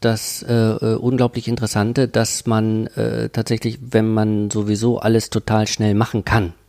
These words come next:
also wenn ich total schnell Filme umsetzen kann, wenn ich total schnell Fotos machen kann, ja, dann wenn ich total schnell, äh, Texte edieren kann und so weiter, dann wird die Idee natürlich interessanter, weil,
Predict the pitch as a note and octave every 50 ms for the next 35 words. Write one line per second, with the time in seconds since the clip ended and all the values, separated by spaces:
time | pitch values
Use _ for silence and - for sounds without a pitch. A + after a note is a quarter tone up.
0 | _ - - G2 F#2+ F#2+ F2 G2 G2+ G2 - - - G#2 - G#2 G2 - - G2+
1 | F#2 - - A#2+ A#2 A2 G2+ F2+ F#2+ F#2 F2+ - - - F2 - - E2 E2 F2
2 | F#2 F#2+ F#2 - - G2 - - G2+ F#2+ - - F#2+ F#2 - - G#2+ - G#2 F#2+
3 | - G2 F2+ - - E2 - F2 E2 E2+ F2+ F#2+ G2+ - F#2 F2 F2+ F#2 F#2 F2+
4 | - - F2+ - - F2+ F2 - - G2 F2 E2+ E2 E2 - - - - - -
5 | - - - - - - - G2+ - - - G2 F2+ F#2 - F#2+ F#2 F2+ F2+ -
6 | - F#2+ F#2 F2+ - - F2+ E2+ E2 E2+ - - B2 - - - - - - -
7 | - - - - - _ - A2 G2+ A2+ A2+ G#2 A#2 A#2 - A#2 G#2 G#2+ G#2 G#2
8 | G#2+ G#2+ A#2 A2+ A2+ G#2+ - - A2 A2 G#2 - F#2+ G#2+ - - G2 - - F2+
9 | F2+ G2+ G2+ C3 B2+ G2+ F#2 F2+ F#2 F#2 G2+ A#2+ C#3 B2+ -